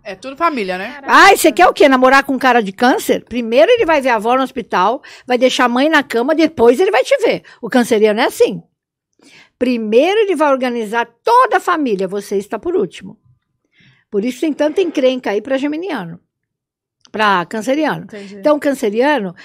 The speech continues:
Speaker 3: de manhã ele tem que lavar o carro do pai no sábado.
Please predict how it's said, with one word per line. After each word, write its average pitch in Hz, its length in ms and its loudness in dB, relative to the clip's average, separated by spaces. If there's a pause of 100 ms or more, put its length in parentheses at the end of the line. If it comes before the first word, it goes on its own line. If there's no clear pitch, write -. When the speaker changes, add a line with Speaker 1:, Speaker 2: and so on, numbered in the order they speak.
(160)
Speaker 3:
de 240 140 -8
manhã 247 320 -4
ele 226 180 -2
tem 226 220 -10
que 233 100 -10
lavar 208 240 -4
o 190 40 -6
carro 196 220 -6
do 226 120 -10
pai 226 300 -2
no 180 140 -8
sábado. 185 640 -8